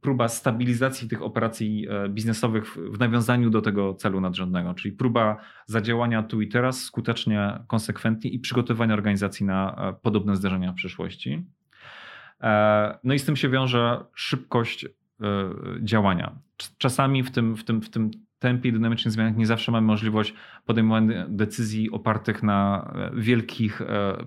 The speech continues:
przeglądach, badaniach, liczbach. Ta odwaga, o której wcześniej wspomniałem, no tutaj będzie grała też często,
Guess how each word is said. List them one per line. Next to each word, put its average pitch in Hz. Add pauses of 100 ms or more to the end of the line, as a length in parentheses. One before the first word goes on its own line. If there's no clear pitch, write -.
przeglądach, 107
badaniach, 101 (180)
liczbach. 107 (300)
Ta -
odwaga, 120
o 113
której 110
wcześniej 104
wspomniałem, 104
no 107
tutaj 107
będzie 98
grała 95
też 92
często, 95